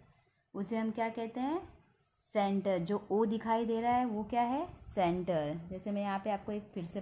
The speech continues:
part बनाकर दिखा रही हूँ, ये है center। इसे हम क्या कहेंगे? Center। इस center को हम एक नाम दे देंगे। मैंने क्या नाम दिया इसे? ओ। इसे क्या कहते हैं हम? Center। Next,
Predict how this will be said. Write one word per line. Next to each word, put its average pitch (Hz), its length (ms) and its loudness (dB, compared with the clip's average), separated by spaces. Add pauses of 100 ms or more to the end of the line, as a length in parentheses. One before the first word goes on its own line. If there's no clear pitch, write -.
part 151 200 -2
बनाकर 147 320 -4
दिखा 147 300 -8
रही 147 100 -6
हूँ, 170 140 -10 (800)
ये 185 200 -4
है 262 320 -2 (800)
center। 151 580 -2 (100)
इसे 175 220 -4
हम 208 200 0
क्या 214 200 2
कहेंगे? 233 500 -2 (760)
Center। 185 440 0
इस 180 180 -2
center 190 320 0
को 208 100 -4
हम 214 160 0
एक 233 140 -4
नाम 151 320 0
दे 147 100 -2
देंगे। 143 400 -4 (160)
मैंने 170 200 -4
क्या 202 180 -2
नाम 208 260 -2
दिया 220 140 -4
इसे? 262 360 -6 (180)
ओ। 156 260 -2 (160)
इसे 175 220 -8
क्या 202 200 -6
कहते 214 280 -8
हैं 240 80 -4
हम? 311 220 -6 (380)
Center। 156 520 -4 (760)
Next, 220 360 -2